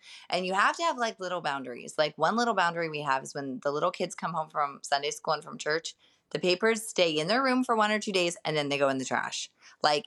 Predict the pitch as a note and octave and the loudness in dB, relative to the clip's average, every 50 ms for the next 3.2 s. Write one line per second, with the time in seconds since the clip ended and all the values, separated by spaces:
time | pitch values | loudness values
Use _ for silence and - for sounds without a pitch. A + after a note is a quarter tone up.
0 | _ - D3 E3 D#3+ D#3 C#3+ D#3 D#3+ G3 G#3+ - - F#3 F3+ E3+ F3 D#3+ D#3+ D#3 | _ -8 -6 -6 -4 -2 0 2 2 0 0 -2 -6 -6 -4 0 2 2 2 2
1 | D#3+ - - - E3+ D3 C#3+ D3 D#3 D#3 - - C#3+ C#3+ C#3+ D3 C#3 - D3+ C#3+ | 0 -2 -6 -2 0 2 2 0 -2 -8 -8 -6 -6 -4 -4 -6 -6 -4 -4 -4
2 | D3 D3 D3+ D3 C3+ C3+ - - C3+ C3+ - - F#3+ F#3 F#3 G#3+ G#3+ G#3+ - A#3+ | -2 0 0 0 -2 -2 -4 -8 -8 -8 -6 -6 -6 -4 -2 -2 -2 -2 0 0
3 | A#3 A#3+ A#3 A3+ | 2 2 2 0